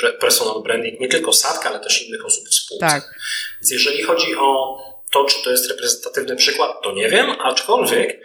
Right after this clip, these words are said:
Speaker 1: w B two B nie jest tak, że jesteś tą samą, a, osobą, co w B two C. Ty, która kupujesz rzeczy do firmy, nie jesteś tą samą osobą, co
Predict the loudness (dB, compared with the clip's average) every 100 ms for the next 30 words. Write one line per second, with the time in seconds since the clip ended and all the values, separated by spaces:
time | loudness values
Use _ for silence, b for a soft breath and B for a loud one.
0 | B B B -12 -8 -2 -2 0 -2 -2
1 | -2 -4 -6 -14 -6 -2 0 0 0 0
2 | 0 2 0 0 0 -2 -2 -6 0 0
3 | 0 -6 -14 -20 -20 _ _ _ -6 -4
4 | -2 -4 -8 -6 2 2 2 -4 -6 -4
5 | -4 -6 -10 -2 0 0 -4 _ _ _
6 | -2 0 2 2 2 2 0 -4 0 4
7 | 4 4 2 2 0 0 0 0 0 -2
8 | -2 -2 0 0 -4 -20 _ 0 2 4
9 | 2 -2 -4 -8 -6 0 0 0 -8 -4
10 | -2